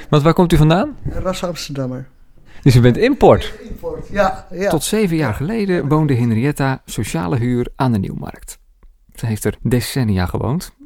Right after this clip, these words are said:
Speaker 1: tot ze uitgekeken raakte op de herrie, de toeristen en, haar woorden, dat men constant tegen de gevel stond te pissen. Toen de woningbouwvereniging liet weten dat ze haar huis zouden gaan verbouwen,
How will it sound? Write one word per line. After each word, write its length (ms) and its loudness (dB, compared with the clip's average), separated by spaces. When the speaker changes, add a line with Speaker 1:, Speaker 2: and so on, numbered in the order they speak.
Speaker 1:
tot 200 -8
ze 80 -6
uitgekeken 500 -2
raakte 260 -4
op 80 -6
de 60 -2
herrie, 380 -4
de 160 -2
toeristen 520 -2
en, 340 0
haar 280 -4
woorden, 360 -2
dat 140 -4
men 120 0
constant 520 -6
tegen 200 -2
de 60 -4
gevel 300 -4
stond 240 -8
te 80 -16
pissen. 400 -10
Toen 140 -6
de 60 0
woningbouwvereniging 840 2
liet 120 -2
weten 440 0
dat 220 -2
ze 80 -2
haar 140 2
huis 220 0
zouden 240 -4
gaan 160 -6
verbouwen, 440 -2